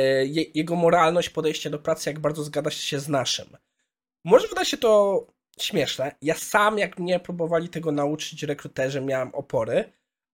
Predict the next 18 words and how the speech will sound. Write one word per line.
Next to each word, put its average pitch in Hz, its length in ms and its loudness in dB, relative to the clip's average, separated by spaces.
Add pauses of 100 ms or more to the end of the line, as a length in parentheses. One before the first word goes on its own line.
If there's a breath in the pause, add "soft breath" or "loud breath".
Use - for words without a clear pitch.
ale 165 280 8
widziałem 185 420 0
na 165 100 4
własnej 175 460 0
skórze, 175 400 -6
doświadczałem 147 520 -4
sytuacji, 143 680 -6
gdzie 147 240 -6
osoba 160 340 -4
niedopasowana, 151 880 -2
charakterowo 160 640 -2
bardzo 180 500 2
niezgodna 165 480 -4
z - 100 -14
firmą, 143 520 -4 (480)
bardzo 202 260 6
psuła 196 280 2
morale 180 540 6